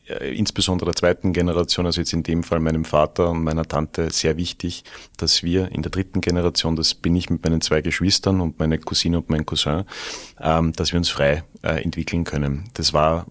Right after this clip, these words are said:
damals wahrscheinlich von der ersten auf die zweite Generation jetzt gar nicht so der Fall. Da war es eigentlich mehr klar, dass man im eigenen Unternehmen auch arbeitet. Ähm, und das war immer so wichtig, äh, und das ist uns auch schon in der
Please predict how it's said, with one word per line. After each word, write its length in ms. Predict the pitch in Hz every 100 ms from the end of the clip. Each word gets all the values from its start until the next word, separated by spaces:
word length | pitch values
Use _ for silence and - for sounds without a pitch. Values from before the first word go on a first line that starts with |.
| _
damals 320 | - 78 95 92
wahrscheinlich 300 | 85 87 87
von 120 | 85
der 100 | 76
ersten 240 | 80 -
auf 80 | 85
die 120 | 87
zweite 360 | - 73 71 85
Generation 640 | - 82 82 - 82 80 -
jetzt 400 | 82 - - -
gar 140 | 71
nicht 340 | 82 - - - -
so 340 | - - 87
der 140 | 117 113
Fall. 340 | 104 104 110 - - -
Da 100 | -
war 100 | 69
es 80 | 71
eigentlich 280 | 76 78
mehr 140 | 73 71
klar, 340 | - 53 65 82
dass 160 | -
man 100 | 76
im 140 | 71 69
eigenen 240 | 62 65
Unternehmen 420 | 67 64 65 69
auch 140 | 65 -
arbeitet. 480 | - - - - - - - - - -
Ähm, 500 | - 76 76 76 73 - - -
und 220 | 98 -
das 160 | 92 98
war 80 | 98
immer 160 | 107
so 140 | 101 95
wichtig, 500 | 107 - 104 - -
äh, 120 | 65
und 140 | 90 90
das 100 | 92
ist 80 |
uns 160 | 107 101
auch 140 | 90
schon 160 | - 92
in 120 | 90
der 240 | 87 90